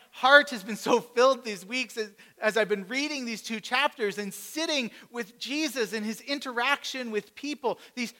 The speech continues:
two chapters are framed in the great mercy and compassion of God.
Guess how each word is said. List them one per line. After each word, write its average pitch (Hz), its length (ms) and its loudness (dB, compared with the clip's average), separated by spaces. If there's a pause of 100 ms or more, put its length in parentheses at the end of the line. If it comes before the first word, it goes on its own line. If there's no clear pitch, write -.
two 262 160 -4
chapters 269 560 -2
are 226 140 2
framed 262 560 -6
in 233 80 -4
the 214 80 -4
great 240 260 -2
mercy 240 640 -8
and 202 120 -10
compassion 240 680 -6
of 190 120 -8
God. 226 260 2